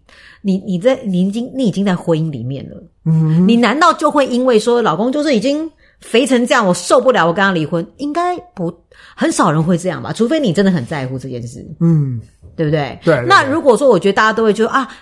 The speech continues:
Speaker 1: 看在他还是很努力打拼的份上，你就会觉得说，哦，那其实这样子我也能够接受。我觉得两性关系本来就是这样，因为没有一个人他会十全十美，完全 match 你的 checklist。
Speaker 2: 嗯哼，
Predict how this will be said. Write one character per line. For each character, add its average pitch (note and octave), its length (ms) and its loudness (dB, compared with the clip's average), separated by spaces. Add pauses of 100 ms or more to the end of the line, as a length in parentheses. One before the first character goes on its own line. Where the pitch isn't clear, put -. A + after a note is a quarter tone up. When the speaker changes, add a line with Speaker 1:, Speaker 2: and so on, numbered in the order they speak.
(100)
Speaker 1:
看 C#4+ 220 -2
在 C4+ 200 2
他 A#3 280 0
还 F#3+ 180 -2
是 A3 160 -4
很 F3+ 240 -2
努 D#3 160 -6
力 F#3 320 -6 (260)
打 - 200 -2
拼 G#3+ 180 -2
的 F#3+ 80 0
份 E3+ 240 -2
上， D#3 320 -6
你 D3+ 60 -2
就 A#3 100 2
会 B3+ 80 6
觉 F#3+ 80 0
得 E3+ 80 2
说， G3+ 140 -2
哦， F#3+ 120 -4
那 A3+ 140 -4
其 G3+ 140 -6
实 F3+ 100 -8
这 G3+ 80 -6
样 E3+ 140 -4
子 D3 80 -6
我 C#3 120 -4
也 D3 60 -6
能 C3 80 -10
够 C#3+ 100 -6
接 B2 160 -10
受。 B2+ 160 -10
我 C#3+ 140 -6
觉 A3+ 80 -4
得 D#4 180 -2 (340)
两 F3 200 -4
性 C4+ 160 -2
关 G#3+ 180 0
系 G#3+ 140 -4
本 C#3 300 -6
来 B2+ 120 -6
就 F3 120 -6
是 F3 120 -6
这 F#3+ 80 -2
样， G3+ 80 -4
因 D#4 80 -2
为 D#4 60 -2
没 A3 220 0
有 F#3+ 160 -2
一 C4+ 100 -6
个 F#3 160 0
人 D3 180 -4
他 F#3 160 -4
会 G3+ 140 0
十 - 180 -6
全 D3+ 160 -4
十 D#3+ 200 -6
美， D3+ 100 -6
完 D3+ 180 -6
全 E3+ 160 -4
match F#3+ 400 -2
你 B2+ 60 -14
的 B2 140 -10
checklist。 D#3 720 -8 (280)
Speaker 2:
嗯 E3 120 2
哼， A3 200 2